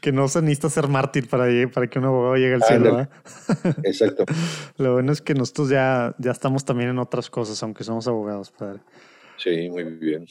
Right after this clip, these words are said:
Speaker 1: Oye, padre, ¿alguna cosa por la que quisieras intercediéramos, pues, nosotros en Platicando en Católico y todos los que están escuchando?
Speaker 2: Pues mira, yo creo que sería muy interesante ahora que seguimos en el tiempo de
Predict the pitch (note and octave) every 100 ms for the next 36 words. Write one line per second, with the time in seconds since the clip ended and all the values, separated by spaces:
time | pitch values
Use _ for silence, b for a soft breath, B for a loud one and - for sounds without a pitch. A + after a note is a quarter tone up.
0 | - D3 B2+ A#2+ B2+ B2 A#2+ B2 C#3 _
1 | - A#2+ B2+ C3+ - B2 B2 A#2+ A#2 -
2 | - A#2+ - A#2+ B2 - - - A#2 C3+
3 | - A#2 A2 A#2+ C3 C3+ C3 - A2+ G2+
4 | - C3 A2+ A#2 A2+ - A#2+ A2+ A2+ E3+
5 | F#3+ F3 C3 C3 B2+ - - A2+ G2+ -
6 | - A#2 A2+ A#2+ - C3 F3+ - _ _
7 | _ _ _ _ _ _ _ b b b
8 | b b b b _ - C#3+ F#3 C#3+ E3
9 | E3+ - C3+ C3 C#3 C#3 B2 G2+ - A#2
10 | A2+ A2+ A2 A2 G2+ F2 F2+ F#2 G#2 G#2
11 | - F2+ F2+ D#2+ - F#2+ F#2+ G2 F2 D2